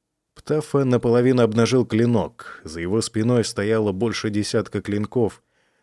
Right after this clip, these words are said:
и их каменные взгляды заверили меня, что я совсем один. Я поудобнее перехватил саблю. «Не вынуждай меня». «А ты меня», —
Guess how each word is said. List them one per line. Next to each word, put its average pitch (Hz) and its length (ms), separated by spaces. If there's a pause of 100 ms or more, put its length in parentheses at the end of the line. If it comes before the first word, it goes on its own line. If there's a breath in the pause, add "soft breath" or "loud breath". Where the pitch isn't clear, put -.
и 98 180
их 120 120
каменные 143 460
взгляды 123 500
заверили 113 580
меня, 98 420
что 87 260
я 87 200
совсем 95 480
один. 92 360 (1120)
Я 117 220
поудобнее 135 600
перехватил 113 680
саблю. 85 680 (640)
«Не 85 220
вынуждай 117 760
меня». 98 680 (640)
«А 117 140
ты 123 180
меня», — 123 560